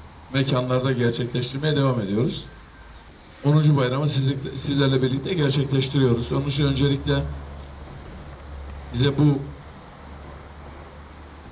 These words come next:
imkanı bahşeden Cenab-ı Hakk'a hamdolsun.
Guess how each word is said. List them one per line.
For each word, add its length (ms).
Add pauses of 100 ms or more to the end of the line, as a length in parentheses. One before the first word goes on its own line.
(1500)
imkanı 520 (640)
bahşeden 420
Cenab-ı 320
Hakk'a 260
hamdolsun. 480